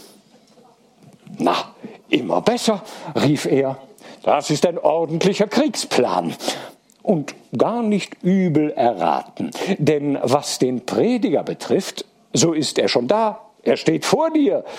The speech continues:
du schwarzäugiges Höllenbrätchen. Und das Kloster ist dir auch schon gerichtet wie eine Mausfalle. Nur, dass man ungesündigt hineinspaziert. Verstanden?"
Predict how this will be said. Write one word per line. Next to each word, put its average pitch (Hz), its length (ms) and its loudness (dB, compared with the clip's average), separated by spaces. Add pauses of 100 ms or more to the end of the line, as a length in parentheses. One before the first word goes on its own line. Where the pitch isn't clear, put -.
(120)
du 135 460 2 (160)
schwarzäugiges 127 1400 0
Höllenbrätchen. 127 1080 0 (1160)
Und 240 180 0
das 147 160 -2
Kloster 247 440 0 (160)
ist - 180 0
dir - 120 0
auch 247 120 2
schon 196 240 0
gerichtet 151 520 0
wie 151 140 2
eine 131 200 0
Mausfalle. 120 760 0 (680)
Nur, 110 560 2 (480)
dass 92 380 -2
man 85 240 2
ungesündigt 139 1200 0
hineinspaziert. - 1300 -2
Verstanden?" 131 920 0